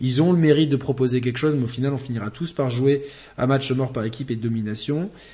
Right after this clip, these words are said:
Euh, bon, je vous ai dit, il y a le deux contre deux, le trois contre trois. Moi, j'ai ja-, j'ai pas du tout aimé ça pendant la bêta, donc je vais pas vraiment insister, mais ça peut amener quelque chose, ça, ça met un petit peu de peps à ce qui avait été lancé dans Modern Warfare il y a deux ans.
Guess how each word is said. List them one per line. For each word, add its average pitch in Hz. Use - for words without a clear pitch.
Euh, 131
bon, 143
je 127
vous 131
ai 135
dit, 139
il 165
y -
a 143
le 131
deux 147
contre 147
deux, 139
le 147
trois 139
contre 131
trois. 151
Moi, 127
j'ai 110
ja-, 123
j'ai 113
pas 151
du 151
tout 147
aimé 135
ça 139
pendant 123
la 107
bêta, 120
donc 120
je -
vais 98
pas 135
vraiment 120
insister, 120
mais 139
ça -
peut 143
amener 143
quelque 135
chose, 151
ça, 113
ça 104
met 127
un 143
petit -
peu 127
de 120
peps 147
à 117
ce 110
qui 113
avait 113
été 113
lancé 117
dans 117
Modern 120
Warfare 151
il 131
y 120
a 104
deux 113
ans. 165